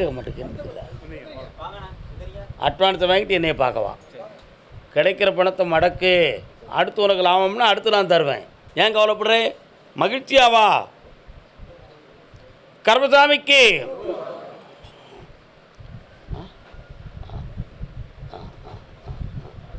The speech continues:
பிள்ளையின் வாழ்க்கையை பற்றி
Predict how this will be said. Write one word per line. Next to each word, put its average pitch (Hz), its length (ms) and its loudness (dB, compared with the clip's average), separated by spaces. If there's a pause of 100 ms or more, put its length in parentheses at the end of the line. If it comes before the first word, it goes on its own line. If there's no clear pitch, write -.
(960)
பிள்ளையின் 294 580 2
வாழ்க்கையை 277 560 2 (120)
பற்றி 240 260 -2